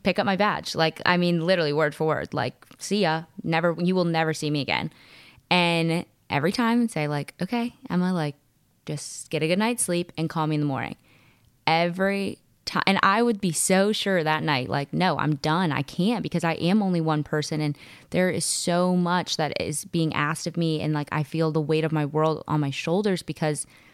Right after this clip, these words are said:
these kids are depending on me. Like, I'm their best shot. I can't do it for all of them. Like, it just becomes this very overwhelming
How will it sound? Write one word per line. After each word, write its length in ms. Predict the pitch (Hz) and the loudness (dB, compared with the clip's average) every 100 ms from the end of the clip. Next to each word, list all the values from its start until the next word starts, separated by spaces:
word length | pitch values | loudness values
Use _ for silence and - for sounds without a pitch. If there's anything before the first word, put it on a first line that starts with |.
| _ _ | _ _
these 180 | - 160 | -2 -2
kids 320 | - 180 180 | 0 0 2
are 100 | - | 0
depending 460 | 147 - 160 165 156 | -4 -4 0 2 2
on 100 | 147 | 0
me. 120 | 139 | 0
Like, 140 | 135 - | -2 0
I'm 240 | 139 143 151 | 0 2 2
their 140 | 151 | 2
best 220 | 147 143 | 0 -2
shot. 340 | - 165 165 - | 0 0 0 -2
I 80 | 147 | -4
can't 380 | - 156 151 - - - - - | -2 -2 -2 -6 -20 -20 -20 2
do 160 | 220 240 | 4 4
it 100 | - | 2
for 140 | 202 | 2
all 160 | 180 170 | 4 2
of 60 | |
them. 140 | 160 156 | 0 0
Like, 220 | 151 - | 0 -2
it 180 | - 170 | -2 0
just 380 | 175 151 - - | 0 -2 -8 -4
becomes 500 | 185 - - 170 156 | -4 0 2 2 2
this 140 | 156 156 | 0 -2
very 680 | 147 151 160 156 147 143 | -2 0 2 2 2 0
overwhelming 760 | 151 147 147 143 147 143 139 | 0 -2 0 0 0 0 0